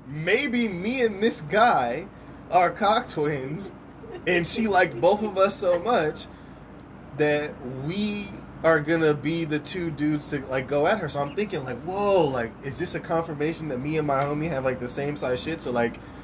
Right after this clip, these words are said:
what the fuck does that mean? Does that mean that I can pull the same girls as him or better, maybe? I didn't try it, but I was just thinking that. I was thinking that a lot.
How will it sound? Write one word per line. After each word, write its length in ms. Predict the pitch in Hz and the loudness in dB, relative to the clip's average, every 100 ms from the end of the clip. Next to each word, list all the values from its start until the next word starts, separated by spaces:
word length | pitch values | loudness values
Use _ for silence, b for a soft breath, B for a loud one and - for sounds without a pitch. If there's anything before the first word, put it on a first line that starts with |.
| B B B - | B B B -2
what 160 | 156 175 | 0 0
the 80 | 165 | 0
fuck 200 | 160 147 | -2 -2
does 100 | 139 | 0
that 200 | 202 160 | 0 0
mean? 200 | 135 123 | -4 -4
Does 100 | 120 | -2
that 160 | 135 | -2
mean 160 | 147 147 | 0 0
that 100 | 135 | 4
I 80 | 143 | 4
can 160 | 147 | 2
pull 220 | 147 151 151 | -2 0 2
the 80 | |
same 300 | 135 151 160 | 2 2 2
girls 280 | 143 151 175 | 4 4 4
as 100 | 180 | 0
him 200 | 196 185 | -2 2
or 100 | 190 | 2
better, 360 | 175 165 208 240 | 2 2 4 4
maybe? 480 | 247 269 311 349 330 B B B B B B - | 2 0 0 -2 -4 B B B B B B -12
I 160 | - 175 | 2 4
didn't 180 | 214 180 | 4 2
try 360 | - 196 170 135 | 2 4 6 4
it, 180 | 131 | 0
but 180 | 135 165 | 0 0
I 120 | - | 2
was 120 | 185 175 | -2 -4
just 140 | - | -8
thinking 260 | 190 147 110 | -8 -8 -10
that. 180 | 92 82 | -10 -6
I 80 | 135 | -4
was 100 | 139 | -4
thinking 260 | 170 156 | -8 -6
that 120 | 135 127 | 0 2
a 40 | |
lot. 320 | 117 110 87 | 2 0 -2